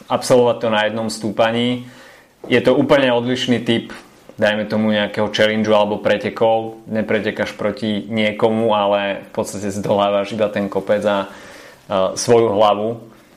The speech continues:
Tak, e, máte aj vy absolvované nejaké preteky, možno to porovnávať, alebo absolútne niečo iné?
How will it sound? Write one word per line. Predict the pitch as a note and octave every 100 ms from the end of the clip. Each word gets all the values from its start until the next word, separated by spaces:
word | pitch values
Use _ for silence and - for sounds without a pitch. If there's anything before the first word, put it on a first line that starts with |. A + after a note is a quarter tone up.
| _ -
Tak, | G#2 F#2+ -
e, | G#2+ G#2+ G#2 G#2 G#2 G2 - - _ _ _ G2 - _ A2
máte | G#2 G2+ C3
aj | A2 G#2
vy |
absolvované | G#2+ G2+ A#2+ A2+ A2 G#2+ G#2
nejaké | G2+ G2
preteky, | A2 G#2 G2 G#2+ A#2 A2 G#2+
možno | - E2 G#2+ G#2 A2+
to | A2 A#2
porovnávať, | A2 A2+ A#2 B2 C3+ B2+ - B2
alebo | G2+ G2+ G2+ G2+ G2 G2 - - - -
absolútne | G#2 - G#2 F#2+ F#2 G2
niečo | F#2 - G2
iné? | F#2 F#2 F#2+